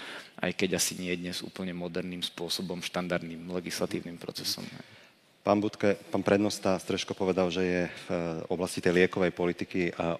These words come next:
Speaker 2: optimista. Ste aj vy ako zástupca, a, farmaceutického priemyslu optimisti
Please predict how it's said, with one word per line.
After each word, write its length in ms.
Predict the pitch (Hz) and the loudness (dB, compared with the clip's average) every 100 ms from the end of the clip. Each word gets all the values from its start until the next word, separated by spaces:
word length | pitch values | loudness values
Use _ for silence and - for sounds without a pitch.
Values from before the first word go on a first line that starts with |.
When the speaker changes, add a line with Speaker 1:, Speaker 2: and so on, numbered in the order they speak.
| 92 | 2
Speaker 2:
optimista. 640 | - - 98 95 - 98 | 2 2 0 0 0 -2
Ste 320 | - - 95 | 0 2 4
aj 140 | 92 95 | 6 4
vy 240 | 87 117 | 4 2
ako 240 | 95 - 87 | 0 0 0
zástupca, 480 | 85 - - - | 0 -2 -6 -2
a, 180 | 85 82 90 85 82 82 80 - - - | 0 0 -2 -2 -2 -2 -4 -6 -8 -2
farmaceutického 720 | 87 90 90 90 90 - 90 | 2 2 2 -2 -6 -4 -4
priemyslu 400 | 87 87 87 - | 0 -2 -2 -2
optimisti 640 | 87 - - 117 - - | -2 -2 -2 -4 -4 -6